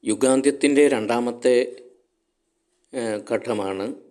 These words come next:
ആറ് ആറ് രണ്ടായിരത്തി പതിനേഴ് മുതൽ രണ്ടായിരത്തി ഇരുപത് വരെയുള്ള സമയം. അപ്പോൾ ആ സമയത്ത്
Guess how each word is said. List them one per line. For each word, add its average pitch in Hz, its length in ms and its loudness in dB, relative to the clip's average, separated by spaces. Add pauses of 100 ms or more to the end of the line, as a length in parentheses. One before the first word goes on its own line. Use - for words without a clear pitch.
(800)
ആറ് 120 640 2
ആറ് 107 500 -2
രണ്ടായിരത്തി 98 440 -4
പതിനേഴ് 101 500 -4
മുതൽ 101 320 -6
രണ്ടായിരത്തി 98 520 -4
ഇരുപത് 104 380 -2
വരെയുള്ള 95 400 -2
സമയം. 90 380 -8 (2000)
അപ്പോൾ 104 200 -2
ആ 101 220 2
സമയത്ത് 135 440 2